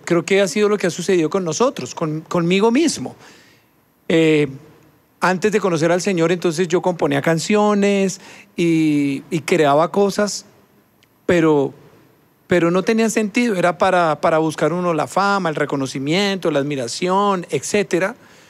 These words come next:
Pero cuando conocí al Señor, le pude decir, "Señor, yo,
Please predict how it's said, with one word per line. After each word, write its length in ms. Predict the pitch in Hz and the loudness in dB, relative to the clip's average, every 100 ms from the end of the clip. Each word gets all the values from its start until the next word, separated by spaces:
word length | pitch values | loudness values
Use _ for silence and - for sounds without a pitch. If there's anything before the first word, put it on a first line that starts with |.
| _ | _
Pero 200 | - 180 | 0 2
cuando 560 | 170 170 160 160 156 135 | 2 0 2 2 2 2
conocí 360 | 143 151 135 170 | 0 0 0 0
al 100 | 165 | 0
Señor, 320 | 214 202 196 | 0 0 0
le 60 | 175 | 0
pude 160 | 180 | 0
decir, 180 | 170 190 | 0 -2
"Señor, 340 | 196 185 214 | -2 0 0
yo, 240 | 170 160 | 0 -2